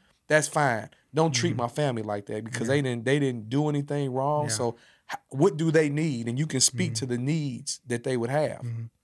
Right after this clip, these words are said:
Speaker 2: Yeah. And the image that I, that I got, uh, as we approach this is that of a cave <laughs> for
Speaker 1: Mm.
Speaker 2: like, uh, lead-, leaders out there that I think maybe the typical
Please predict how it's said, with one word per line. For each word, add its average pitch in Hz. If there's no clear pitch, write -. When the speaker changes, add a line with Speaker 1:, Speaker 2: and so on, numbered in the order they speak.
Speaker 2:
Yeah. 113
And 127
the 139
image 151
that 120
I, 110
that 123
I 110
got, 117
uh, 110
as 117
we 113
approach 127
this 110
is 113
that 135
of 120
a 107
cave 107
<laughs> -
for 117
Speaker 1:
Mm. 135
Speaker 2:
like, 123
uh, 117
lead-, 139
leaders 147
out 127
there 127
that 120
I 120
think 123
maybe 120
the 113
typical 110